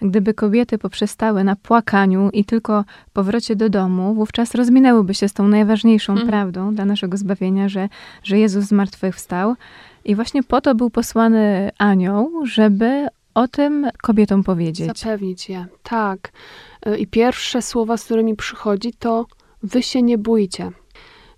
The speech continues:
Speaker 2: Y, strażnicy byli jak martwi. Oni rzeczywiście mieli się czego obawiać i w tym opisie Mateusza, y, to czytamy,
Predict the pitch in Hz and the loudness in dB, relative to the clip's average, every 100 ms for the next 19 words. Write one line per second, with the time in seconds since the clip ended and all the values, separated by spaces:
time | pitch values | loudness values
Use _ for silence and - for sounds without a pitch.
0 | - 196 190 - - 233 220 214 226 233 | -6 -6 -6 -10 -4 0 2 2 0 0
1 | - 240 240 247 226 208 226 226 220 214 | -2 -2 0 0 -2 -2 0 0 -2 0
2 | 226 233 - - - 160 165 _ _ 214 | 2 0 -2 -16 -10 -10 -10 _ _ 0
3 | 214 214 208 214 233 - 208 220 220 - | 2 0 -2 -6 -4 -2 0 0 -2 -6
4 | 214 196 196 196 214 202 170 170 202 - | -8 -6 -4 -2 -2 -4 -6 -10 -14 -10
5 | 202 185 214 - 214 226 214 214 202 202 | -10 -10 -12 -6 -4 -4 -6 -4 -6 -6
6 | - 214 247 - - - - - 196 196 | -8 -8 -10 -14 -20 -20 -20 -8 -4 -4
7 | - 220 214 214 - 240 202 | 0 -2 -2 -6 0 2 2